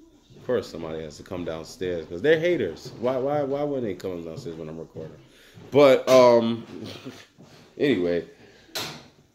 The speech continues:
just do your thing. This is the league. Um, the hell are you looking for?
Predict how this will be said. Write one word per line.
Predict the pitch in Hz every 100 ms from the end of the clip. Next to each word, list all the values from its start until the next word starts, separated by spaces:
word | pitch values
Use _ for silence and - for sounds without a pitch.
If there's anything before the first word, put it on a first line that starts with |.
| - - - _ _ _ _ - _ _ - - -
just | 135 127
do | 110 151
your | 156 143
thing. | 143 - 147 143 139
This | 139 139
is | 131
the | 139
league. | 131 135 135 131 117 - -
Um, | 113 117 113 113 110 107 104 - - _ _ _ _ _ - - - _ - _ - _ _ - - - _ _ _ _ _ _ _ _ _ _ _ _ _ _ _ _ _ _
the | 160
hell | 170 180
are |
you | 170
looking | 170 165 110
for? | 87